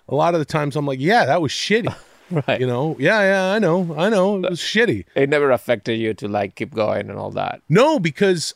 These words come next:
Speaker 1: I,
Speaker 2: Right.
Speaker 1: to me, it's like, wow, I'm work-, if I'm working on something that's like, "I think this is hilarious. I can't believe I got to be a part of this thing that is so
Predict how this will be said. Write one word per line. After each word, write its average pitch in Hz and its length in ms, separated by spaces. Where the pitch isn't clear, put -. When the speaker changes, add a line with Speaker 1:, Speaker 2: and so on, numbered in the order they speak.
Speaker 1:
I, 151 100
Speaker 2:
Right. - 180
Speaker 1:
to 180 140
me, 247 240
it's 214 180
like, 180 220
wow, 240 460
I'm 180 120
work-, 226 280
if 170 180
I'm 277 180
working 262 300
on 190 120
something 175 460
that's 139 180
like, 123 180
"I 302 300
think 175 320
this 170 240
is 135 160
hilarious. 139 600
I 220 160
can't 226 280
believe 185 480
I 170 160
got 185 280
to 170 80
be 175 120
a 165 60
part 196 260
of 165 80
this 151 220
thing 190 240
that 143 100
is 127 220
so 180 400